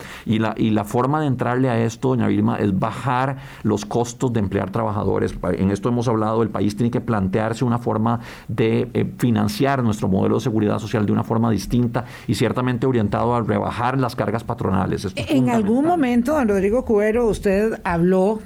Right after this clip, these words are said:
Speaker 2: de que eventualmente el país tendría que discutir, por ejemplo, la tasa impositiva del iva, para, porque esto hay que financiarlo, digo, es que no hay ninguna, porque todos los candidatos están queriendo disminuir la carga social,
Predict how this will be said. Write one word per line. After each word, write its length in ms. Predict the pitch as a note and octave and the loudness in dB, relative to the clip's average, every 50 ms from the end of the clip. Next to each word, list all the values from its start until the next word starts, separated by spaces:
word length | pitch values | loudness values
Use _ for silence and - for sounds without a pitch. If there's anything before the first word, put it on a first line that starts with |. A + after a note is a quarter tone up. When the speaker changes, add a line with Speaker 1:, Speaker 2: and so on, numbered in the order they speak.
| - - | -12 -10
Speaker 2:
de 300 | - D3+ D#3 F3+ F#3 - | -6 -2 0 0 0 0
que 300 | - - F#3+ F3 E3+ E3+ - | 0 0 0 0 0 -2 0
eventualmente 960 | - B3 A#3+ A#3 A#3 A3 G#3 G3+ - B3+ C4 C4+ C#4 C4+ C4 C4 C4 A#3+ A#3+ | 0 2 2 4 2 2 0 0 0 0 2 2 2 2 2 2 0 0 0
el 100 | A3+ G#3+ | -2 -2
país 280 | - F#3 F#3 F3+ F#3 - | 0 0 2 2 2 2
tendría 300 | - E3+ D#3+ F3 F3+ E3+ | 0 0 2 2 0 0
que 100 | - G#3 | 0 0
discutir, 580 | F#3+ E3+ - - A3 G#3 - A#3+ A#3 - - - | 0 0 0 0 0 2 2 2 2 0 -2 -2
por 220 | - G#3+ A3+ A3+ | 0 0 2 2
ejemplo, 600 | A3 A3 - B3 C4 A#3+ A3 A3+ A3 C#4 F4 - - - - - - - - - - - - - - - | 2 0 0 0 2 2 2 2 0 -2 -2 -6 -10 -20 -20 -20 -20 -20 -20 -20 -20 -20 -20 -20 -10 -4
la 800 | E3 E3+ E3+ F3 E3+ E3 E3 D#3+ D#3 D3+ D3+ D3 C#3+ C#3 C#3 - - - - | -2 0 2 2 2 2 2 2 2 2 0 0 -2 -4 -6 -10 -16 -8 -6
tasa 300 | - G#3 G#3 G3+ A#3+ A#3+ | -2 -2 -2 0 0 -2
impositiva 680 | A3 A3+ G#3+ G#3+ G#3 G#3 G#3 G#3+ A3+ G#3+ G#3 G3+ G3 | -2 0 0 0 0 0 0 2 2 2 4 4 4
del 220 | F#3+ F#3 E3+ F3 - - | 2 0 0 -2 -2 0
iva, 420 | C4 C4 B3 A3+ A3 B3+ C4 - - - | 2 4 4 4 2 2 -2 -6 -6 -4
para, 240 | - E3+ D3 - | -2 -2 -2 -2
porque 300 | - - F3 F3+ D#3 - | -2 -2 -2 -2 0 0
esto 180 | G#3 G3+ G#3+ F4 | 0 0 2 0
hay 80 | F4+ - | 0 2
que 120 | E4 C4 | 2 0
financiarlo, 720 | F3+ G#3+ F3 D#3 D#3+ D#3 B3+ D#4+ D#4+ D4+ C4+ A3+ F3+ E3 | 2 0 0 0 0 0 2 2 2 2 2 2 2 2
digo, 320 | F#3 A#3 C4 A3+ A3 G3 | 2 2 2 2 2 2
es 100 | F#3+ F#3+ F#3+ | 2 0 0
que 120 | - C#4 | -2 0
no 100 | C4 C#4 | 2 2
hay 120 | C#4 C#4+ D4 | 2 2 2
ninguna, 400 | D4 C#4 C4+ C#4+ C#4+ C#4+ A#3 - | 2 2 2 2 2 0 0 -2
porque 180 | G#3 F3 F#3 | 0 0 0
todos 180 | F3 G#3 C#4 D#4 | 0 0 0 0
los 100 | D#4+ - | 0 -2
candidatos 460 | - F4 E4 D4+ D4 C#4+ A#3+ - D#4+ | -2 -2 0 0 0 0 0 -4 -4
están 200 | A#3+ - D#4+ D4+ | -4 -4 -4 -2
queriendo 520 | A#3+ D4+ A#3+ A#3+ B3+ B3+ C4+ C4+ B3+ - - - - - - - | -2 -2 0 0 0 0 0 0 -2 -2 -6 -10 -16 -16 -8 -2
disminuir 500 | F3+ A3 A#3 A#3 A#3 A3 A3 A3+ B3 B3 | 2 4 4 4 4 4 4 2 2 2
la 140 | B3 A#3 | 0 -2
carga 500 | A#3+ A#3 A3 A3 F#3 A3+ A3 G#3+ F#3+ D3 | -2 -2 -2 -2 0 0 0 0 0 -2
social, 720 | - - - G3+ G3 G3 - C4 C#4 C4+ B3 A#3+ A3+ A#3 | -2 -2 -2 -2 0 0 0 2 2 2 2 0 0 -2